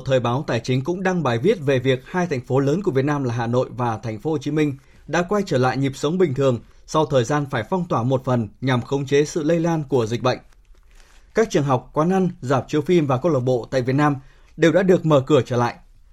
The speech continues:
trong khi cổ động viên cũng đã được phép tới sân cổ vũ thi đấu bóng đá. Hầu hết người dân Việt Nam đã không còn phải đeo khẩu trang khi đi ra đường. Trong khi làn sóng lây nhiễm covid mười chín thứ hai vẫn có nguy cơ bùng phát tại một số nước,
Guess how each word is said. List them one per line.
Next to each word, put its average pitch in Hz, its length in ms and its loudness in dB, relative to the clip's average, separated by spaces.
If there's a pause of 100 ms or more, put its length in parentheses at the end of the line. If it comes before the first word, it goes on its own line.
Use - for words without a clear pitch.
(100)
trong 165 180 0
khi 156 160 0
cổ 143 180 2
động 123 180 -2
viên 160 200 2
cũng 160 160 -2
đã 175 80 2
được 156 220 0
phép 214 240 -4
tới 143 200 2
sân 156 280 0
cổ 139 180 0
vũ 147 240 0
thi 170 80 -4
đấu 143 120 4
bóng 135 160 0
đá. 135 260 2 (680)
Hầu 165 180 4
hết 262 180 2
người 170 180 6
dân 190 180 0
Việt 139 120 2
Nam 160 220 2
đã 156 80 0
không 170 200 0
còn 147 120 0
phải 117 140 -4
đeo 139 160 -2
khẩu 127 280 -2
trang 170 240 0
khi 185 220 0
đi 175 180 -2
ra 175 160 0
đường. 139 220 4 (600)
Trong 151 180 2
khi 156 120 0
làn 131 180 0
sóng 127 200 -4
lây 156 140 4
nhiễm 156 240 0
covid 180 240 0
mười 143 180 0
chín 156 220 -2
thứ 175 100 0
hai 170 260 0
vẫn 170 280 -4
có 156 140 2
nguy 175 200 2
cơ 180 120 4
bùng 151 240 0
phát 220 220 -2 (120)
tại 127 120 -2
một 123 120 0
số 143 180 0
nước, 220 260 4